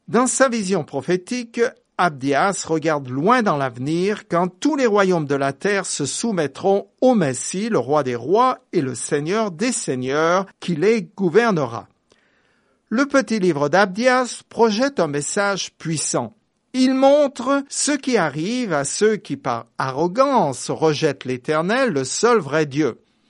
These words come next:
Alors qu'Édom était prospère, beaucoup en Israël auraient pu dire, comme le psalmiste, je portais envie aux insensés en voyant le bonheur des méchants.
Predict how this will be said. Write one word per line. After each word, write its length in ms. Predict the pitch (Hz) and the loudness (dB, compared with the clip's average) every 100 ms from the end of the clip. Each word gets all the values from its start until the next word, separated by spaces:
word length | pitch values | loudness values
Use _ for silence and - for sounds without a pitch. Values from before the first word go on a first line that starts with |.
| _ _ _ - | _ _ _ 0
Alors 400 | 233 277 277 - | 4 4 2 2
qu'Édom 460 | 208 160 233 190 | 0 4 4 4
était 240 | 143 135 120 | 0 -4 -8
prospère, 880 | - 175 - - 247 247 254 247 - _ - | -2 -4 -4 -2 0 0 0 -4 -10 _ -18
beaucoup 640 | 135 131 214 202 254 302 | -4 2 2 2 2 2
en 200 | 202 135 | 2 0
Israël 640 | 127 - 151 185 240 262 247 - _ - | -4 -6 -4 0 2 0 -2 -10 _ 2
auraient 240 | 233 240 | 4 4
pu 240 | - 180 190 | 2 0 -2
dire, 400 | 247 277 175 - | 2 2 2 2
comme 240 | 160 139 | 0 2
le 80 | 139 | -2
psalmiste, 760 | - - 196 220 285 285 - 254 254 - _ _ - | -2 2 2 2 -2 -4 0 2 2 -2 _ _ -8
je 180 | 147 214 | 2 2
portais 460 | 214 190 - 294 | 4 2 2 0
envie 380 | 240 185 196 302 | 2 2 2 4
aux 200 | 208 151 | 4 4
insensés 680 | 202 196 269 269 - 320 294 | 2 4 2 2 -2 -2 2
en 140 | 202 | 2
voyant 420 | 170 208 208 277 294 | 4 2 2 0 2
le 120 | 196 | 0
bonheur 440 | 165 220 262 285 | 0 0 2 0
des 140 | 196 208 | 2 2
méchants. 500 | 240 247 320 320 | 2 0 2 2